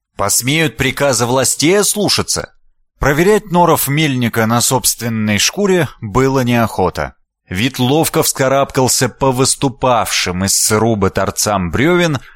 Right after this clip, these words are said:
почти под самую крышу. Нащупал ногой сосновый карниз, двинулся к окошку. Дом Штефана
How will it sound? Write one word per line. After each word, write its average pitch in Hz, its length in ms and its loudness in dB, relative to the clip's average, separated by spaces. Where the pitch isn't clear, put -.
почти - 400 -2
под 180 240 0
самую 127 540 0
крышу. - 640 -2
Нащупал 180 580 0
ногой 147 380 2
сосновый 127 640 0
карниз, 104 640 -2
двинулся 117 720 0
к - 60 -6
окошку. - 760 -4
Дом 175 320 0
Штефана 170 720 0